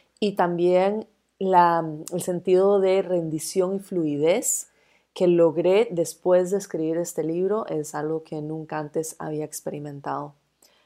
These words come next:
Realmente siento, me siento profundamente bendecida de poder compartir este trabajo con el mundo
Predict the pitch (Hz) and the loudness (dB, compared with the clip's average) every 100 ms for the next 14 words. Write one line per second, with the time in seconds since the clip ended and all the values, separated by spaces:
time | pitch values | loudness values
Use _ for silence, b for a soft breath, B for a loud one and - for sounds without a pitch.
0 | b 156 160 160 160 160 170 170 _ - | b -2 0 0 -4 2 2 0 _ -14
1 | - 185 180 180 180 185 151 - 185 185 | -4 0 0 -2 -4 -4 -4 -4 -4 -4
2 | - 151 - 190 175 165 165 165 165 151 | -12 -12 -10 -8 -6 -6 -6 -6 -4 -6
3 | 143 - 156 180 240 175 151 151 151 147 | -10 -6 -6 -6 -10 -14 -6 -4 -4 -6
4 | 160 160 - 160 156 - 139 147 151 151 | -8 -8 -6 -6 -6 -6 -6 -6 -8 -10
5 | 151 151 165 233 | -10 -8 -10 -10